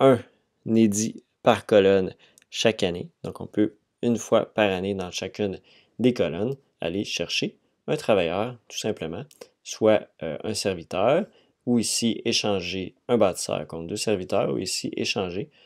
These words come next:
un serviteur contre un bâtisseur, dépendant des niveaux qu'on va devoir, et on va devoir indiquer le chiffre de l'année lorsqu'on a fait l'échange. Finalement, pour les patriciens, donc on paye un symbole de patricien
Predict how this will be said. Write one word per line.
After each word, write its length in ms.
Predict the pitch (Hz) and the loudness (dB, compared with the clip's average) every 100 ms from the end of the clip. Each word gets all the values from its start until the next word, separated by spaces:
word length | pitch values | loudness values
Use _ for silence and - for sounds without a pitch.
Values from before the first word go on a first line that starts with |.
| _ _ - | _ _ -6
un 60 | |
serviteur 600 | 139 120 98 90 85 - - | 0 0 0 -2 -6 -6 -8
contre 260 | - 135 - | -4 -4 0
un 60 | |
bâtisseur, 520 | 107 87 - - - - _ - | 0 0 -4 -8 -10 -14 _ -8
dépendant 400 | 104 92 92 101 | -6 -4 -4 -4
des 120 | 92 | -4
niveaux 400 | 95 107 131 139 - _ _ | -4 2 2 2 -14 _ _
qu'on 140 | - 101 | -2 0
va 100 | 95 | 2
devoir, 460 | 95 92 113 127 - | 2 2 2 2 0
et 180 | 135 139 | 0 0
on 60 | 98 | 0
va 100 | 101 | -2
devoir 380 | 95 98 104 - | 0 0 -2 -2
indiquer 520 | 104 95 - - - - | -4 -4 -8 -8 -8 -4
le 180 | 104 90 | -4 -4
chiffre 400 | - - - 131 | -6 -6 -2 2
de 80 | 110 | 4
l'année 340 | 95 87 120 _ _ _ _ - | 4 0 -6 _ _ _ _ -2
lorsqu'on 300 | 107 - 90 | -2 -2 -8
a 80 | 82 | -4
fait 320 | - 127 - - | 0 0 -2 -10
l'échange. 720 | 95 - - 50 50 - - _ _ _ _ _ | -6 -6 -8 -12 -16 -20 -20 _ _ _ _ _
Finalement, 500 | - 135 123 123 - - | 2 8 10 8 4 6
pour 140 | 160 | 12
les 100 | 156 | 12
patriciens, 580 | 139 131 - 110 - 123 - _ _ - - | 12 6 4 -2 2 0 0 _ _ -20 -10
donc 220 | 92 - | -10 -6
on 80 | 92 | -6
paye 280 | 95 90 - | -4 -4 -2
un 120 | 127 123 | 2 2
symbole 520 | - 107 98 90 78 _ _ _ | 4 6 6 4 0 _ _ _
de 80 | - | 0
patricien 600 | 98 90 - - 135 139 | 2 -2 -4 0 4 4